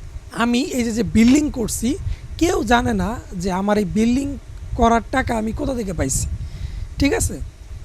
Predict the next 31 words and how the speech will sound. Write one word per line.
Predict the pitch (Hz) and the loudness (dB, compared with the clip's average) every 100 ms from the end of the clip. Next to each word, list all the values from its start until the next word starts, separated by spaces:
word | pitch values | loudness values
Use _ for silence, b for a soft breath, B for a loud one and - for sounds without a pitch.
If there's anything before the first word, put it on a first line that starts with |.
| - | -10
তো | 269 | -4
আমি | 262 254 | -2 0
পরে | 254 247 | 0 0
বললাম | 240 233 226 226 | 2 2 2 2
যে, | 214 | 0
"আঙ্কেল, | 220 220 220 | 0 0 -2
যদি, | 220 226 214 170 | -2 0 0 -2
আহ, | 160 156 156 | -4 -6 -6
কিছু, | - 220 214 | -8 -8 -4
মানে | 196 185 170 | -2 -2 -2
কিছু | 202 240 208 | -2 0 2
পরামর্শ | 247 247 240 - | 4 6 4 0
দিতেন, | 208 269 302 196 | -2 -2 -2 0
ভালো | 156 165 | 0 0
হইতো।" | 143 - - - B B B B B | -2 -6 -8 -10 B B B B B
তো | 277 | 0
উনি | 277 | 2
পরে | - 320 | 2 0
বলল | 226 247 247 214 233 | 2 4 4 2 0
যে | 190 | 0
উনি | 214 233 | 0 0
তাঁতিবাজারে | 214 240 285 269 269 214 202 247 | -2 -2 0 0 2 2 2 0
গোল্ডের | 175 214 226 220 | 4 6 6 4
বিজনেস | 190 185 156 - | 4 2 0 -2
করতো। | 139 - - - - - 202 | -6 -8 -10 -8 -8 -6 2
ব্যাপারটা | 202 202 185 | 4 4 4
বুঝছেন? | 170 143 139 - B B B B | 0 -4 -8 -10 B B B B
তাঁতিবাজারে | 262 247 277 277 302 320 | -4 -2 0 2 2 2
গোল্ডের | 208 226 220 208 | 6 8 8 4
বিজনেস | 202 104 - | 2 0 -2
করতো। | - - 107 110 | -4 -4 -2 -4